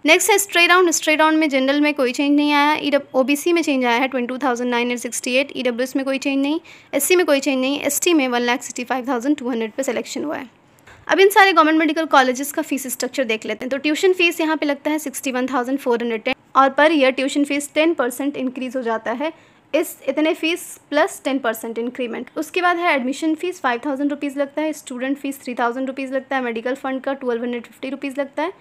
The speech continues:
सिक्योरिटी जो कि रिफंडेबल होता है फ़ाइव थाउजेंड लगता है, एथलेटिक फंड्स का थ्री, सिक्स हंड्रेड लगता है, रजिस्ट्रेशन फ़िफ़्टीन हंड्रेड लगता है, स्पोर्ट्स फी वन फिफ्टी रुपीज़ लगता है, डेवलपमेंट फ़िफ़्टीन हंड्रेड लगता है, यूथ वेलफेयर फी फ़ाइव हंड्रेड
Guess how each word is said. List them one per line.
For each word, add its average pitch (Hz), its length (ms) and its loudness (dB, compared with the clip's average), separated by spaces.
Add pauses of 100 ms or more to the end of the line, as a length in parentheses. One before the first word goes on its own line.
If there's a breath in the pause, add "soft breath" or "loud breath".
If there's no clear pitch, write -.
(300 soft breath)
सिक्योरिटी 330 500 0
जो 330 100 -2
कि 320 100 -4
रिफंडेबल 269 480 -2
होता 277 180 -2
है 294 80 -4
फ़ाइव 233 320 -2
थाउजेंड 277 240 -4
लगता 269 240 -6
है, 196 100 -4 (360 soft breath)
एथलेटिक 311 420 2
फंड्स 330 320 -2
का 320 140 0
थ्री, 311 200 -6
सिक्स 269 260 -4
हंड्रेड 277 200 -4
लगता 277 280 -4
है, 285 180 -2
रजिस्ट्रेशन 269 560 -4
फ़िफ़्टीन 269 380 -4
हंड्रेड 285 220 0
लगता 277 260 -6
है, 285 100 -2
स्पोर्ट्स 277 400 -2
फी 277 100 -4
वन 240 180 -4
फिफ्टी 262 300 -6
रुपीज़ 262 280 -6
लगता 262 240 -4
है, 359 80 -4 (380 loud breath)
डेवलपमेंट 320 480 6
फ़िफ़्टीन 294 360 0
हंड्रेड 302 240 0
लगता 302 280 -4
है, - 340 -6 (100)
यूथ 320 300 0
वेलफेयर 285 420 2
फी 285 200 -4
फ़ाइव 233 320 0
हंड्रेड 294 260 -2